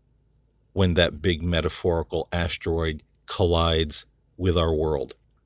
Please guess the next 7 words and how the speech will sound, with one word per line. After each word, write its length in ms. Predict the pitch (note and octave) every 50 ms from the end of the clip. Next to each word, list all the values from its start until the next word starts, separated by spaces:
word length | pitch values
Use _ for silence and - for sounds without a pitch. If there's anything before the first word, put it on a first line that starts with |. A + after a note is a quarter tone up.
| _ _ _ _ _ _ _ _ _ _ _ _ _ _ _ _ _ _ - - -
and 220 | - F#2+ F2+ F2 F#2
major 420 | F#2 F#2 F2+ D#2+ - F2 F2+ - -
events, 560 | F2 D2 D#2+ G2+ G2+ G2 - - - - - _ _ _ _ _ _
major 520 | - E2+ E2+ E2+ F2+ G2+ G2 D#2+ F#2+ F2+ D#2+
problems 720 | - - - F2+ F#2+ A2 G2 F#2+ E2 D#2+ D#2+ D#2 - - _ _ _ _ _ _ -
start 340 | - - - G2 F2 -
happening 500 | - - F#2 E2+ - - F2+ E2+ E2+ E2+